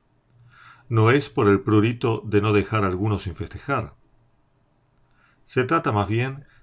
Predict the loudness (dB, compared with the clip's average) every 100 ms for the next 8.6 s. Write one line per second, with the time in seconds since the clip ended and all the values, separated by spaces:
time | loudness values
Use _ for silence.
0 | _ -4 -2 0 0 -2 -2 -4 -2 -2
1 | 0 0 0 0 0 -2 -2 -4 -6 -4
2 | -4 -4 -4 -6 -4 -4 -6 -12 _ _
3 | _ -2 0 0 -2 -2 0 0 0 0
4 | -4 -8 -14 -14 -16 _ _ _ _ _
5 | _ _ _ _ _ _ _ _ _ _
6 | _ _ -8 -4 -2 -2 -4 -6 -6 -6
7 | -8 -6 -8 -8 -20 -20 -14 -2 0 0
8 | 0 0 0 -4 -8